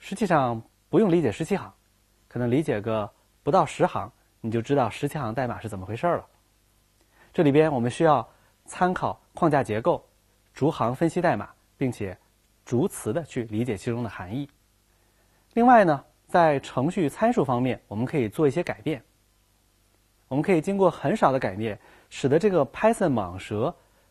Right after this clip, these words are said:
的颜色发生变化，可以是黑色蛇、白色蛇，甚至七彩蛇。我们可以修改 Python 蟒蛇的长度，可以从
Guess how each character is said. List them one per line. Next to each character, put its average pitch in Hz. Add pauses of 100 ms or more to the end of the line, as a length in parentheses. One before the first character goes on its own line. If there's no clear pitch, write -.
(140)
的 160
颜 113
色 208
发 123
生 135
变 143
化， 95 (1300)
可 -
以 180
是 165
黑 220
色 175
蛇、 120 (220)
白 110
色 160
蛇， 98
甚 117
至 104 (400)
七 -
彩 101
蛇。 - (1300)
我 143
们 180
可 214
以 185
修 233
改 123 (300)
Python 226
蟒 101
蛇 110
的 143
长 101
度， 180 (1400)
可 -
以 151
从 135